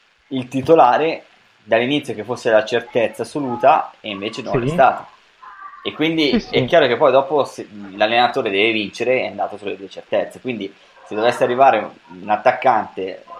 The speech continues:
Speaker 1: eh, dipende da lui, cioè nel senso che l'attaccante parte con, eh,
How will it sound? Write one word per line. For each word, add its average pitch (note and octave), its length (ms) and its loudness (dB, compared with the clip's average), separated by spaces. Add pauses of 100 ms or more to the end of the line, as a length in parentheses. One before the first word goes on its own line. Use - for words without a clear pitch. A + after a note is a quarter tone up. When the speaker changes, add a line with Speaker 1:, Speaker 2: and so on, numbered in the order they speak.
(460)
Speaker 1:
eh, - 200 -20
dipende A#2 320 -6
da G2+ 120 8
lui, G2+ 320 -4
cioè - 160 -6
nel G2 120 -10
senso G2 340 -8
che G2+ 100 -14
l'attaccante B2+ 840 0 (380)
parte G#2 600 2 (300)
con, G#2 400 -2
eh, F#2 680 -8